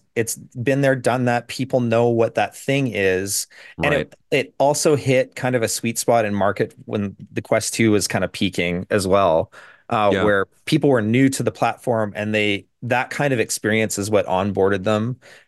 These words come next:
Speaker 1: And they, it got their heads around V R real fast. And that's the thing. It was, it was highly shareable too, right? Because it was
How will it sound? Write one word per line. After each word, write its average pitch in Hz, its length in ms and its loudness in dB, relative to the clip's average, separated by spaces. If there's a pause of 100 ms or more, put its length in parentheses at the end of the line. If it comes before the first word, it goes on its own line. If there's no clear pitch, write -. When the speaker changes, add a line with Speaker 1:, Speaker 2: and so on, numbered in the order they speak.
Speaker 1:
And 101 260 0
they, 101 380 0 (540)
it 120 120 0
got 135 200 0
their 127 80 4
heads 123 260 0
around 117 240 0
V 107 120 2
R 98 120 2
real 117 220 0
fast. - 420 -6
And 117 140 -2
that's 113 160 -2
the 120 100 -4
thing. 120 180 -2
It 120 60 -2
was, 110 220 0
it 123 100 -2
was 104 140 -2
highly 127 260 0
shareable 85 500 -2
too, 92 200 -4
right? 82 280 0
Because 90 380 -2
it 87 60 -2
was 87 240 -2